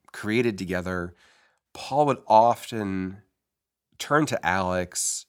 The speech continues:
to create an environment that was a challenge. So Alex would block the stage or block off parts of the stage or create,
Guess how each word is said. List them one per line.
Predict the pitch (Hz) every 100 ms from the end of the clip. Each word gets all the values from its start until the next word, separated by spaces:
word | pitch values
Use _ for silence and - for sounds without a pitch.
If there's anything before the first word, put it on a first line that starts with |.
| _
to | - 104
create | - 104 90 104 104 101 - - - _
an | 110
environment | 98 95 90 85 85 82 -
that | 85 90 85 -
was | 101 107
a | 90
challenge. | - 53 - - - _ - _ _
So | - 107 98 95 92 - _ _ _ _ _ _ _ _ _ -
Alex | 123 123 120 -
would | 104 98 98 92 90 85 90 82 - _ _ _ _ _ 107
block | 95 101 - 87
the | 85
stage | - 82 76 73 92 -
or | 101 92
block | 92 87 90
off | 87 90 -
parts | - 95 -
of |
the | 82
stage | - - 82 76 76 -
or | - 87
create, | - 110 101 92 98 95 92 90 -